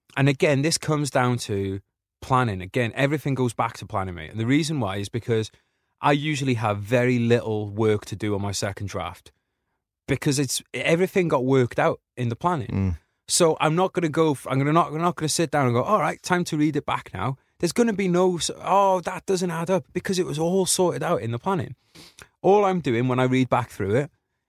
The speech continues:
Speaker 1: is I'm going, "Oh, well, I could, oh, that could, that sentence could make more sense if I wrote it this way, or that could have been a better way of saying it," or, you know, I think, um, personally, I overwrite a bit, so it's trimming back on, th-, you know, trimming back on a bit of a writing.
Speaker 2: Do you do that?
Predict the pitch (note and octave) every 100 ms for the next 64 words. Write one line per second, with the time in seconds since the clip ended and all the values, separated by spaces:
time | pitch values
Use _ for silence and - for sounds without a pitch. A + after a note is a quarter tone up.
0 | - C#3 D3 C#3 C#3+ C#3 C3+ D3+ C3+ C3+
1 | B2 B2+ A2+ C3 B2+ G#2+ A#2+ - B2 C#3
2 | D3+ C#3+ - B2+ A#2 A2 G#2 - _ _
3 | - A2+ G#2+ G#2+ A2 G#2+ G2+ A2 G2+ G#2
4 | G#2 G2+ G2+ F#2+ F#2 F#2+ - F2+ A2 C#3
5 | - B2 G#2+ A2+ G#2 G#2 F#2+ G2+ G2 -
6 | F#2 F2 D#2+ G2+ G2 - - - - _
7 | C3+ C#3 B2+ C3 E3+ D3 - B2 B2 A#2+
8 | A#2 A2 - _ _ _ - D#3+ C#3+ D#3
9 | C3 A#2+ B2 B2+ C3 C3 B2+ C#3+ D3+ -
10 | - A#2 - - C3+ B2 A2+ A2 G#2 A2
11 | G#2 A2+ - B2 G#2+ G#2+ C3+ B2 A2 G#2
12 | G#2 G#2 G2+ G#2 F#2+ G2+ G#2 G#2 G#2 A#2
13 | G#2+ A#2 G2 E2+ F2